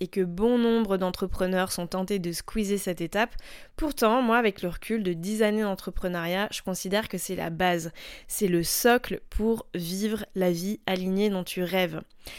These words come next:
Bâtir une vision solide, c'est la clé pour transformer l'impossible en possible, l'ordinaire en extraordinaire et le rêve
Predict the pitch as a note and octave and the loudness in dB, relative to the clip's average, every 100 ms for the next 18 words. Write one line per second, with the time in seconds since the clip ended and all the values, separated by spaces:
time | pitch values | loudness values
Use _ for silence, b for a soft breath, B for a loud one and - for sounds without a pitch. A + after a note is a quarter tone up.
0 | B B F#3+ A#3+ A#3 B3 A#3 G#3+ G#3+ G#3+ | B B 4 4 4 2 4 2 2 2
1 | G#3+ - A#3+ C4 - F#3 F#3 - A#3+ - | 2 2 2 2 2 2 2 0 -6 -6
2 | - - A#3 A#3 A3 G#3 G#3+ A3+ G#3+ G3+ | -8 -4 -2 0 0 2 4 4 2 0
3 | F#3+ - G#3+ F3+ F3 G#3 G3 - A3+ A3 | -2 0 0 0 2 2 2 0 0 -2
4 | - G#3 G3+ G3+ G3 G#3 G#3+ G#3 - G3+ | 2 4 4 4 0 2 2 0 -2 0
5 | G#3 - G3 F#3+ F#3 G3+ A3 G3 F3+ F3 | 0 -2 -2 -2 0 2 2 2 0 4
6 | G3+ G#3 | 4 2